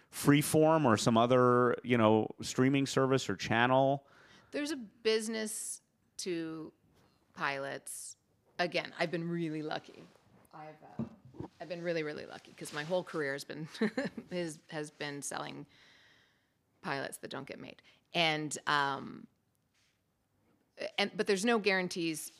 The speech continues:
Speaker 2: You're right. So my, one of my best friends is this brilliant writer, and her name is Liz Astroff.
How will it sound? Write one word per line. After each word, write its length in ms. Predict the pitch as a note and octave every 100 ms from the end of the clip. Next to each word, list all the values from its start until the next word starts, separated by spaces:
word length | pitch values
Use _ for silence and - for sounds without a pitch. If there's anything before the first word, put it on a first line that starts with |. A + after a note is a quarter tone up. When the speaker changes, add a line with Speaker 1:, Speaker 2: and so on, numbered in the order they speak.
| -
Speaker 2:
You're 140 | E3
right. 260 | D3+ - - _ _ _
So 220 | - G3+
my, 420 | F3+ F3+ E3+ E3+
one 120 | - F#3
of 40 |
my 100 | F3+
best 240 | E3+ E3 -
friends 340 | D#3+ D3+ D3+
is 300 | - C#3+ - -
this 320 | D3+ - - _ _ _
brilliant 340 | G3+ F#3 E3+ D#3+
writer, 240 | D3+ D3
and 100 | D3
her 120 | C#3
name 160 | D3 C#3+
is 140 | E3+
Liz 160 | E3 D3+
Astroff. 540 | F3 F3+ - D#3+ D3+